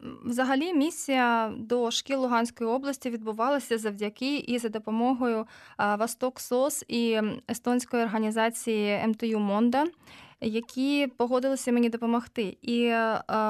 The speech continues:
логістична робота зі школами, і організаційна робота — це було на, скажімо так, плечах співробітників Восток сос. Тобто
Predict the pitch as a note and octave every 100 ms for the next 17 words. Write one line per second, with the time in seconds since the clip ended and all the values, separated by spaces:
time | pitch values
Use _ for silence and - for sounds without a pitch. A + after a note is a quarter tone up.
0 | G#3 G#3 A3 A#3 A#3+ - C#4+ - B3 A3+
1 | G#3+ A3 A3+ C#4 A#3+ A3+ A3 - B3+ C4
2 | C4 A#3 G#3+ G#3 G#3 G#3 G#3 G#3 C#4+ C#4
3 | A#3+ A3+ A#3 A3 G#3 - B3 B3+ A#3 A#3+
4 | A#3 A3 G#3 G#3 G3 G#3 - A3+ A3+ A3+
5 | G#3+ G#3+ A3+ A3+ A#3+ A3+ A#3 - A3+ G#3+
6 | A#3 A#3 A3+ A3 G#3+ G#3 G3+ G#3+ - A3
7 | - A#3 G3+ - - - G3